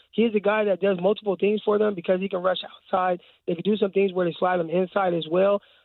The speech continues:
Uh, but, you know, you do have other edge rushers, obviously trading for, uh, Chase Young, getting him in the middle of the year.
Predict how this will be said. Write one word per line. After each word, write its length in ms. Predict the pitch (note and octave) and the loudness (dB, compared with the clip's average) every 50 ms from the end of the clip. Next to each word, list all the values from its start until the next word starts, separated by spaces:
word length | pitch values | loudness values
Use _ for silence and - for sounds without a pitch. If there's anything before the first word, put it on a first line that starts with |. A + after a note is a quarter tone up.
| _ - | _ -4
Uh, 240 | F#3 F#3 F3+ F3 | -2 -2 -2 -2
but, 320 | E3+ E3+ G3 G#3+ G#3 G3+ - | 0 0 0 0 0 -2 -2
you 80 | B3+ | -2
know, 60 | C4 B3+ | 0 0
you 160 | B3+ B3 A3+ | 0 -2 -2
do 100 | C4 C#4 | -2 0
have 220 | B3+ B3 A#3+ A3+ | 2 0 0 0
other 280 | G3+ F#3+ A3+ A3+ G#3 F#3+ | 0 0 2 2 2 2
edge 180 | G#3 G#3+ G3+ F#3+ | 0 0 0 0
rushers, 300 | G3 G3 F#3 - F3 D#3+ E3+ | 0 0 -2 -4 -8 -8 -4
obviously 380 | D3 F#3 G3 F#3+ F#3 - G3+ F#3+ | -2 -2 -2 -2 -4 -8 -10 -4
trading 300 | - - G3 F#3+ F#3+ F3+ - - | -2 -2 -2 -2 -4 -8 -4 -2
for, 320 | G3+ F#3+ F#3 F#3 F3+ F3 - - _ _ _ _ | 0 2 2 2 0 0 -4 -12 _ _ _ _
uh, 220 | F3 F3 F3 F3 E3+ - - | -2 0 0 0 -2 -2 0
Chase 220 | A3+ A3+ G#3+ F#3+ - | 2 2 2 0 0
Young, 400 | G3+ G#3+ G#3+ G#3 F#3+ D#3+ D3+ C#3+ - _ _ _ _ _ | 0 0 2 2 0 -2 -6 -10 -18 _ _ _ _ _
getting 220 | F3 F#3 G3+ G3+ | 0 0 2 2
him 200 | G3 G3+ A3 G#3+ | 2 2 2 2
in 60 | G#3+ G#3 | 2 0
the 60 | G3 | 2
middle 240 | G3 F#3+ F#3 F#3 F3+ | 0 0 2 0 0
of 80 | F3 | -2
the 40 | F3 | -2
year. 280 | F3 E3+ E3 D#3 D3 | -2 0 0 0 0